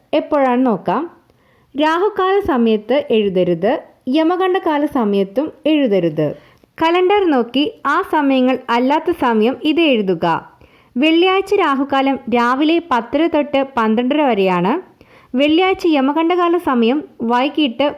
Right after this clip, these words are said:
മൂന്ന് മണി തൊട്ട് നാലര വരെയാണ്. ഈ സമയങ്ങൾ ഒഴിവാക്കി വെള്ളിയാഴ്ചകളിൽ എഴുതാം. ഇത് നമുക്ക് ആലിലയിൽ എഴുതാം, ബിരിയാണിയിലയിൽ എഴുതാം. ആലിലയിൽ എഴുതുമ്പോൾ മരത്തിൽ നിന്ന് ഒരെണ്ണം പറിച്ചു വേണം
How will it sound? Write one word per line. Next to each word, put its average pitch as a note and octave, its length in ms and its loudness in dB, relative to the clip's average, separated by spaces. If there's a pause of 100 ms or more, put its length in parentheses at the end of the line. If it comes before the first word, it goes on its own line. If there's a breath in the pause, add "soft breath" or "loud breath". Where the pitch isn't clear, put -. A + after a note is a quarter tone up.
(120)
മൂന്ന് C#4+ 320 2
മണി F4 240 2
തൊട്ട് A#3 260 0 (260)
നാലര C#4 280 0 (120)
വരെയാണ്. G3+ 460 0 (540 loud breath)
ഈ E4 140 2 (100)
സമയങ്ങൾ C4 500 2 (300)
ഒഴിവാക്കി B3 520 2 (100)
വെള്ളിയാഴ്ചകളിൽ B3 680 0 (160)
എഴുതാം. E3+ 340 0 (340)
ഇത് F4 120 2 (100)
നമുക്ക് E4+ 320 0 (140)
ആലിലയിൽ D4+ 420 2 (120)
എഴുതാം, F#3 320 0 (400)
ബിരിയാണിയിലയിൽ E4+ 760 2
എഴുതാം. F#3+ 360 0 (720 soft breath)
ആലിലയിൽ E4+ 460 2
എഴുതുമ്പോൾ D4 440 2 (160)
മരത്തിൽ B3+ 420 0
നിന്ന് C4 260 4 (140)
ഒരെണ്ണം C4+ 420 2
പറിച്ചു C4 400 -2
വേണം B3+ 220 0